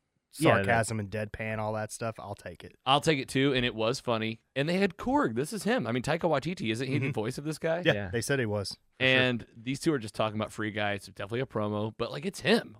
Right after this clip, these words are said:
Speaker 3: Like, it's full, like, C G I Korg. It's not, like, half, it's the characters on screen. Um, anyway, I think it's just a good example of, like, this is happening. I mean, it's happening right in front of us. And also, it's probably Ryan Reynolds going, "Hey, this will really help me <laughs> promote my Free Guy movie."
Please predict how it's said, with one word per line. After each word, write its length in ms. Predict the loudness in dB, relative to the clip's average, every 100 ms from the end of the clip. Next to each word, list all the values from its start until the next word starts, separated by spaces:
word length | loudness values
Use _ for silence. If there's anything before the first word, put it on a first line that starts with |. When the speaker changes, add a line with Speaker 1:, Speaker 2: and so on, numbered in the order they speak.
| -10
Speaker 3:
Like, 140 | -6
it's 120 | -6 -8
full, 360 | -6 -2 0
like, 180 | 0 -4
C 200 | -6 -8
G 160 | -2 0
I 160 | 0 -2
Korg. 360 | -2 -2 -2
It's 140 | -6 -6
not, 180 | -4 -2
like, 220 | -2 -2
half, 240 | -4 -4 -6
it's 200 | -10 -12 -14
the 80 | -14
characters 540 | -4 0 0 0 -2 -2
on 160 | -4 -6
screen. 480 | -4 0 0 0 -4 -14 _ _
Um, 240 | -4 -2 0
anyway, 300 | 0 2 2
I 40 | 2
think 120 | 0
it's 140 | -4
just 160 | -6 -8
a 60 | -10 -8
good 100 | -8
example 380 | -6 -6 -8 -8
of, 100 | -8
like, 160 | -8 -8
this 220 | -8 -8 -8
is 100 | -12
happening. 520 | -10 -10 -12 -16 -14
I 40 | -10
mean, 140 | -6
it's 160 | -6 -6
happening 300 | -8 -8 -10
right 120 | -10
in 60 | -6
front 200 | -2 0
of 60 | 2
us. 340 | 0 -2 -10 -18 _ _ _ _ _ _ _ _ -2
And 220 | 0 2
also, 340 | 2 2 2 0
it's 100 | 2
probably 180 | 0 2
Ryan 240 | 2 0
Reynolds 260 | -2 -6 -6
going, 280 | -6 -6
"Hey, 280 | -4 -4 -4 _ _ _
this 160 | -8
will 80 | -6
really 280 | -2 -2 -2
help 180 | -4 -6
me 120 | -8
<laughs> 0 |
promote 400 | -8 -6 -4 -4 -4
my 100 | -6
Free 240 | -2 -2
Guy 180 | -2 -4
movie." 360 | -8 -10 -12